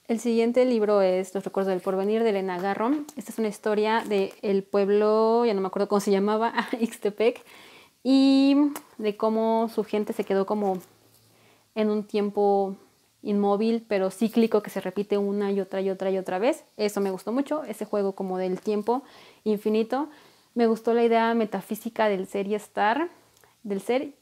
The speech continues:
y no ser, y estar y no estar, que Elena Garro narra aquí. Es una historia súper potente. Yo no creo que sea de amor. Me gusta también como el análisis social que,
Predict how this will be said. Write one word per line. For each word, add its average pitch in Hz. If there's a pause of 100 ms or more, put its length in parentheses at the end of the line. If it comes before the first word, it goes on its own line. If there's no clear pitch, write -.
y 220
no 196
ser, 262 (280)
y 202
estar 202
y 208
no 202
estar, 214
que 196
Elena 190
Garro 190 (280)
narra 190
aquí. 254 (840)
Es 214
una 220
historia 208 (340)
súper 220
potente. 254 (100)
Yo 233
no 226
creo 214
que -
sea 190
de 180
amor. 214 (580)
Me 226
gusta 226
también 202
como 214 (220)
el 220
análisis 220
social 202
que, 220